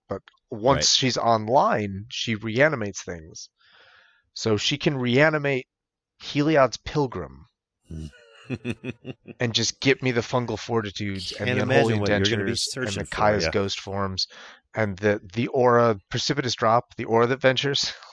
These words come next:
Speaker 1: Like, uh, yeah. Like, being
Speaker 2: And
Speaker 1: able
Speaker 2: this
Speaker 1: to
Speaker 2: is the
Speaker 1: search for this
Speaker 2: only
Speaker 1: as an aura is, it feels really good.
Speaker 2: This is the only Grave Flicker that we have that's an aura that has flash, right?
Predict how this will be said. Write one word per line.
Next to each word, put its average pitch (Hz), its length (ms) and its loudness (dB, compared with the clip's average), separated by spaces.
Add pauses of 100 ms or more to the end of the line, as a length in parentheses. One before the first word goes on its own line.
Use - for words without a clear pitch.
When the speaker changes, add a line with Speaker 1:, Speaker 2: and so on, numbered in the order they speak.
(140)
Speaker 1:
Like, 117 240 2 (540)
uh, 104 480 4
yeah. 101 220 2 (440)
Like, 104 220 -2
being 135 200 4
Speaker 2:
And - 20 8
Speaker 1:
able 151 120 6
Speaker 2:
this 127 40 0
Speaker 1:
to 123 40 2
Speaker 2:
is - 140 2
the - 60 8 (100)
Speaker 1:
search - 80 2
for 101 100 2
this 101 180 2
Speaker 2:
only - 80 -2
Speaker 1:
as 107 120 0
an 104 60 -8
aura 98 460 -2
is, 98 300 -8
it 113 80 -8
feels 107 300 -2
really 98 160 -8
good. 95 160 -8 (720)
Speaker 2:
This 127 220 -6
is 147 60 -10
the 117 140 2
only 95 200 2
Grave 95 280 0
Flicker 87 640 -4 (120)
that 92 100 -4
we 87 100 -2
have 90 380 0
that's 82 180 -8
an 82 160 -8
aura 90 300 0
that 82 100 -2
has 80 180 -6 (380)
flash, 87 420 0
right? 113 260 -4